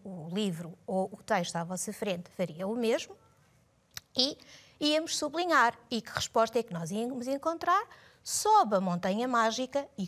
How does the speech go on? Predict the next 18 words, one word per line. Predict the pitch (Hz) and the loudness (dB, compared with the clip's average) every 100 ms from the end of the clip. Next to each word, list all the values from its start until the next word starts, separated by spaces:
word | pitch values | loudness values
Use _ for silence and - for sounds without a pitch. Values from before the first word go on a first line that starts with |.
| - | -8
quando | - 277 320 370 370 | -4 2 4 4 0
chegares | - - 339 254 185 180 | -2 -2 4 4 4 2
lá | 185 190 | 4 4
acima, | 226 - 214 202 214 254 - - - - - | 4 0 -2 2 0 0 -6 -20 -20 -20 -12
gritas | 240 427 403 - 175 160 | 0 2 2 0 -2 0
aos | 185 - | -2 0
quatro | 214 196 220 277 | 2 2 0 -4
ventos | 277 320 359 - - - | 0 0 0 -8 -10 -4
o | 453 | -2
teu | 440 415 | 0 0
desejo | - 311 269 269 - _ _ | 2 4 4 2 -8 _ _
mais | 269 262 226 202 220 - 202 | -4 2 4 4 2 -4 -6
verdadeiro." | 175 180 208 277 247 180 180 - - - _ _ _ _ _ 175 | -4 -4 -4 0 0 0 -4 -16 -20 -20 _ _ _ _ _ -14
E | 156 | -4
agora | 208 220 | -2 -2
vamos | 247 285 294 294 | 0 -2 -4 -6
ver | 285 330 | -4 -4
se | - - 320 | -4 -2 -2